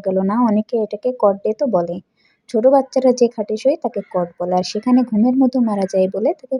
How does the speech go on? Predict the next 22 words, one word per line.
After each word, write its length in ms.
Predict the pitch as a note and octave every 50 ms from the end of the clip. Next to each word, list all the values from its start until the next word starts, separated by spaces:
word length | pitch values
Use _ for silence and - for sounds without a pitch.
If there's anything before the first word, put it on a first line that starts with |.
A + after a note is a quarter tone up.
| B3+
কট 220 | - - G#3 B3 B3 - -
ডেথ 220 | G3 F#3+ F#3+ F3+ - _ _
বলে। 200 | F3+ F3 F3 F#3 A3 _ _ _ _ _ _ _ _ _ _ _
বুঝতেই 320 | B3 C4+ C4 - - C#4+ C#4
পারছেন 360 | C#4 C4 A#3+ B3 - C#4 C4
একটা 220 | B3+ B3 B3 - B3 B3 -
পরিবারের 400 | A#3 A3+ A#3 A#3 A#3 A#3 A3+ A3
জন্য 180 | - A#3 A3+ A#3 A3+
কতটা 320 | - G#3 - B3 - C4+
বেদনায় 420 | B3+ A#3 A3 G#3+ G#3+ G3+ G3+ G3+ G#3 -
হতে 180 | G#3+ G#3 - G3 -
পারে 160 | G3+ G3 G3 F#3+
এটা। 180 | F#3+ F#3+ - F#3+ F#3+ G3+
একদম 200 | G#3 G#3 G#3+ C4 B3+
সুস্থ 300 | B3 - A#3+ - - - B3
বাচ্চা 300 | A#3+ A#3 A3+ _ - A3+
ঘুম 180 | G3+ G3 G#3 A3 A3+
পাড়িয়ে 300 | - B3 A#3+ A#3+ A#3 A3+
রেখে 240 | G#3+ G#3+ G#3 _ A3+
গেছে 200 | G#3+ A3 - A3+ G#3+
বাবা 260 | G3 G3+ G3 G3+ G#3
মা, 140 | A3 A#3+